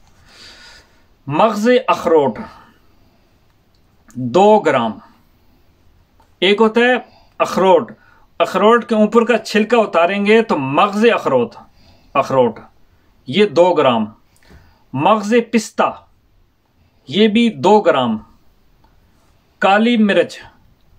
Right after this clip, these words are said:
एक ग्राम और शहद दस ग्राम। पहली चीज़ों का सफूफ बनाएंगे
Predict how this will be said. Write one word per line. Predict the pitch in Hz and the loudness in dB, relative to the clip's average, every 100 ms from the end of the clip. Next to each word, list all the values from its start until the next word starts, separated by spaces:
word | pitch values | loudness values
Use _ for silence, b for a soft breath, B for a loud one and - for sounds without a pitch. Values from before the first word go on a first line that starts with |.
| _ _ _ _ _ _ b b b _ - | _ _ _ _ _ _ b b b _ -4
एक | 202 226 240 226 | 2 2 2 -2
ग्राम | 147 139 123 113 107 _ _ _ _ _ _ _ _ _ _ - | -2 0 2 -2 -6 _ _ _ _ _ _ _ _ _ _ 0
और | 160 180 190 | 2 2 0
शहद | - 240 226 220 220 247 _ _ _ _ _ _ 110 | -2 2 4 4 0 -4 _ _ _ _ _ _ -10
दस | 117 123 185 - | -8 -2 -4 -4
ग्राम। | 135 117 107 98 - _ _ _ _ _ _ _ b b b b _ _ - | -2 -2 -4 -8 -20 _ _ _ _ _ _ _ b b b b _ _ 0
पहली | 214 233 240 254 262 226 - - | 2 2 0 -2 -2 -4 -8 -4
चीज़ों | 208 214 233 | 0 4 4
का | 220 220 214 | 4 2 2
सफूफ | 214 - 202 - 233 247 196 | 0 -6 -10 -2 2 2 2
बनाएंगे | 180 151 135 117 110 | -2 -2 -2 -4 -6